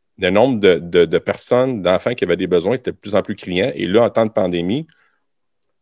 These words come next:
tu sais, là, on est de la misère à, à, à se rassembler parce qu'on peut pas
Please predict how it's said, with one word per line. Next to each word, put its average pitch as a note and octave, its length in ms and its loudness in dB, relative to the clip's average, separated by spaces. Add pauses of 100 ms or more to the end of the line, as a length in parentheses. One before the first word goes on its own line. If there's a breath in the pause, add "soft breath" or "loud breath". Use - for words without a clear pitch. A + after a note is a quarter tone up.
(240)
tu A#2 120 2
sais, A#2 60 4
là, A2+ 180 2
on G#2 120 4
est G#2 260 4
de G2+ 100 0
la G#2+ 100 8
misère A2+ 360 6
à, F2+ 160 4
à, E2+ 440 2
à D#2+ 80 0
se - 100 -8
rassembler F#2+ 520 2
parce - 140 -2
qu'on E2+ 140 0
peut - 120 0
pas B2 320 6